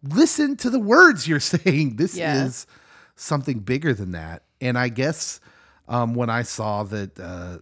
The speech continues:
Speaker 1: that Millie Bobby Brown was engaged, I just thought, "Oh, well, that's nice. It, good for her." And, and then I saw the backlash that the culture was having, and I thought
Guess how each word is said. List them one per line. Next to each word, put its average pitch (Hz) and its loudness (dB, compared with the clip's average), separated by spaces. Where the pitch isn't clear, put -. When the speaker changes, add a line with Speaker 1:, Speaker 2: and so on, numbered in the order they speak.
Speaker 1:
that 98 -10
Millie 107 -4
Bobby 92 -4
Brown 90 -8
was 90 -10
engaged, 123 -6
I 92 -8
just 90 -12
thought, 87 -12
"Oh, 80 -4
well, 240 -4
that's 220 -4
nice. 76 -14
It, - 0
good 254 2
for - -4
her." 175 4
And, 180 4
and 175 2
then 202 4
I 165 2
saw 143 0
the 135 -2
backlash 117 -6
that 113 -8
the 117 -12
culture 165 -4
was 107 -4
having, 98 -10
and 95 -10
I 95 -12
thought - -12